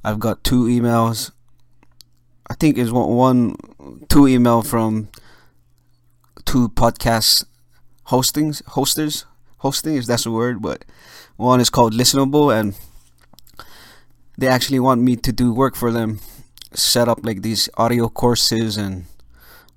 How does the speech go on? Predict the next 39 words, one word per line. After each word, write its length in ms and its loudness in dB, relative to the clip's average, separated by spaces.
whatnot, 500 -2
teaching 260 -2
how 160 0
to, 180 -6
teaching 260 -2
people 240 -2
how 80 0
to 80 -2
day 220 -4
game, 320 -2
relationship, 760 -4
texting 300 -4
and 120 -4
stuff, 280 -4
but 220 -8
I 40 -4
still 280 -2
haven't 440 -4
get 200 -6
back 220 -4
to 100 -6
them, 260 -4
and 200 -10
I 60 0
don't 120 0
know 120 -2
if 120 -6
I'll 140 4
ever 480 -4
get 160 -4
back 220 -2
to 120 -4
them 200 -4
because 480 -8
I 80 -10
can't, 340 2
I 100 -4
kinda 240 2
wanna 340 0